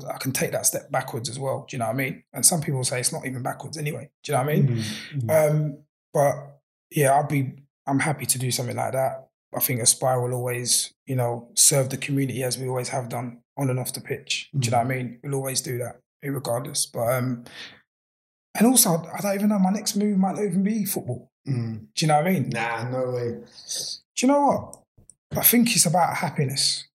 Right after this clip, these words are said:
Speaker 1: It's
Speaker 2: Yeah.
Speaker 1: about happiness. And then, like, you, you know, like you've touched on, trying to get into football as a manager, and the door always is not always open. You can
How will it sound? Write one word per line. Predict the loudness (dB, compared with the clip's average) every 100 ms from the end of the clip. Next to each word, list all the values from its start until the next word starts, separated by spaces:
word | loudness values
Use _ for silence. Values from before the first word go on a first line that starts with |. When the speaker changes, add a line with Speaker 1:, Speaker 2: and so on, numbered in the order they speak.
| _
Speaker 1:
It's | -2
Speaker 2:
Yeah. | 2
Speaker 1:
about | 4 2
happiness. | 0 -4 -2 -2
And | 0 -2
then, | -2 -4
like, | 0 0 0
you, | -4 -4
you | -4
know, | -2 -4 -6
like | -6 2
you've | 2 4
touched | 2 0 0
on, | -2 -4 -8 _ _ -6
trying | 0 2
to |
get | 2 0
into | -2 -2
football | -4 -6 -4 -4
as | -2
a | -2
manager, | -4 -2 -4 -6 -8 -12 _
and | -6 -2 -2 -2 -4 -6 _ _ _
the | -20 _
door | 0 2 0
always | -2 -2 -2 -2
is | -2
not | -2 -2
always | -2 0 2 2 0 _ _ _ _ _ _ -2
open. | 0 0 0 -4 -4 -8 _ _ -20 -20 _ _ _ _ _ -2
You | 0
can | 2 0 0 -4